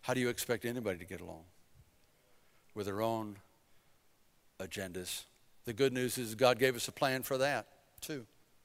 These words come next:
And we'll bring this to a close, and we're gonna end in worship. Pastor Ricky's gonna come back in just a few minutes with the band, and we're gonna end in worship. But I wanna get real practical for a moment before we do. Acts chapter eight, chapter one, verse eight, Jesus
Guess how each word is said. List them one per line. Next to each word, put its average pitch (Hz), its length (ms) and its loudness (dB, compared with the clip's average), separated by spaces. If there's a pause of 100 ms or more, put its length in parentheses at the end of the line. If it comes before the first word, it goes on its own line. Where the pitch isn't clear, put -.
(1080)
And 127 100 0
we'll 131 80 6
bring 143 220 6
this 143 160 4
to 143 100 2
a 127 60 2
close, 147 340 10
and 123 100 -2
we're 135 120 2
gonna 127 180 4
end 139 180 4
in 135 140 4
worship. 135 420 4
Pastor 123 280 0
Ricky's 135 320 2
gonna 127 160 -6
come 131 120 -2
back 139 280 6 (240)
in 127 80 -4
just 143 180 2
a - 20 -4
few 151 120 2
minutes 147 280 4
with 135 120 0
the 127 80 0
band, 143 260 8
and 120 80 2
we're 131 60 0
gonna 139 160 4
end 143 240 4
in 131 160 0
worship. 139 360 6
But 120 120 6
I 123 40 8
wanna 135 200 4
get 139 120 4
real 135 140 6
practical 139 540 2
for - 100 -6
a 127 60 -2
moment 127 320 0 (280)
before 143 300 6
we 135 100 6
do. 135 400 4 (1000)
Acts 131 180 6
chapter 139 360 8
eight, 143 180 10 (260)
chapter 143 320 6
one, 143 220 8
verse 143 260 6
eight, 156 300 6
Jesus 135 540 2